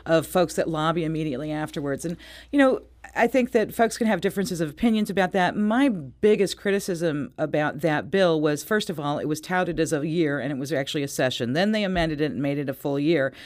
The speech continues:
My second criticism, and this did get amended as well, is that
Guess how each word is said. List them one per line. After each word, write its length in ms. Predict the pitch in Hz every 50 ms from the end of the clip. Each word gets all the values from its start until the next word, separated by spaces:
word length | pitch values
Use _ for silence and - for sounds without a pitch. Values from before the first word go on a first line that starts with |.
| - - - - -
My 80 | 196 196
second 320 | - 269 269 269 262 -
criticism, 580 | - 214 190 180 180 - 180 170 151 175 170 170
and 120 | 165 165
this 120 | 160 160
did 200 | - 190 185 180
get 140 | 180 175 151
amended 380 | 156 156 151 147 151 143 143 151
as 160 | 151 151 -
well, 220 | 226 226 214 208
is 140 | 190 180 180
that 160 | 190 170 170